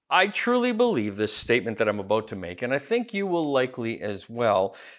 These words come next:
And it's just simply this, especially by the time we get to the end of this particular message today. Be strong, being strong and courageous is a decision that we make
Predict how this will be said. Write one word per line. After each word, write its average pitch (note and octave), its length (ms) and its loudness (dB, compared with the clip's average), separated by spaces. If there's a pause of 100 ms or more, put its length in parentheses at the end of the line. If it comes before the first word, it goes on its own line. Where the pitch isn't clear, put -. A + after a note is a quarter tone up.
And D#3 260 2
it's F3 140 -4
just G#3 180 0
simply G#3 240 0
this, C#3 220 -2
especially G#3 400 0
by E3+ 140 4
the D3 80 -4
time C#3+ 200 0
we C3+ 80 -4
get C3+ 160 -2
to B2 100 -10
the A#2 200 -6
end C3+ 240 0
of A2+ 160 -2
this A#2+ 160 -6
particular A2+ 720 -6 (240)
message A2+ 500 -4
today. F#2+ 340 -2 (720)
Be A3 200 4
strong, D#3+ 440 2
being A3 280 2
strong F3+ 480 2
and F3 120 -6
courageous A2 600 -2
is A#2 240 -4
a A2+ 80 -6
decision G#3+ 800 0
that G#3 200 2
we A3 200 -4
make D3+ 640 -4